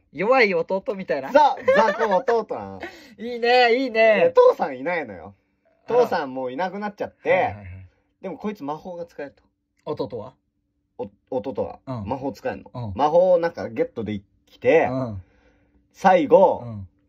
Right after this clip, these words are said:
Speaker 1: もう最後？
Speaker 2: <laughs> まあ、いろいろあってね。
Speaker 1: うん。
Speaker 2: いろいろあって、
Speaker 1: 早っ。うん。
Speaker 2: 最後魔法を
Speaker 1: うん。
Speaker 2: 使おうってなったんだけど、
Speaker 1: うん。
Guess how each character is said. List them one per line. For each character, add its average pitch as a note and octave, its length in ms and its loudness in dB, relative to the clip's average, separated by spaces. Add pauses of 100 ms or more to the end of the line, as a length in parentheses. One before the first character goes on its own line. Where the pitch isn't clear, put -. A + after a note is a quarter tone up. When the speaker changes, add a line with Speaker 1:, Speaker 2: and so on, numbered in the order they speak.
(360)
Speaker 1:
も E4+ 240 6
う - 20 -2
最 D4+ 280 2
後？ G3+ 260 -4 (460)
Speaker 2:
<laughs> - 520 -6
ま B2 80 -8
あ、 A2 40 -8
い A2+ 120 -10
ろ C3 140 -2
い C3 60 -2
ろ C3+ 120 -2
あ - 40 -2
っ F#3 40 -16
て C#3 120 -10
ね。 D3 340 -6
Speaker 1:
う A#2 40 -18
ん。 C3 40 -10
Speaker 2:
い - 20 -6
ろ E3+ 160 8
い E3 40 8
ろ E3+ 120 4
あ G3+ 60 6
っ G3+ 100 -4
て、 G#3+ 380 4
Speaker 1:
早 - 0 -
っ。 - 20 -20
う A2+ 40 -18
ん。 G#2+ 260 -18
Speaker 2:
最 A3+ 320 6
後 D#3 120 -2
魔 C#3 120 -4
法 G3 360 2
を - 160 -4 (200)
Speaker 1:
う A#2 40 -20
ん。 G#2 200 -16 (2500)
Speaker 2:
使 - 400 -10
お C4 200 4
う - 40 -12
っ - 40 -20 (260)
て G2 60 -16
な G#2+ 120 -10
っ - 60 -14 (320)
た G2+ 100 -10
ん F2+ 100 -14
だ E2 100 -16
け F#2 100 -8
ど、 B2 340 -4
Speaker 1:
う B2 100 -14
ん。 A2 260 -12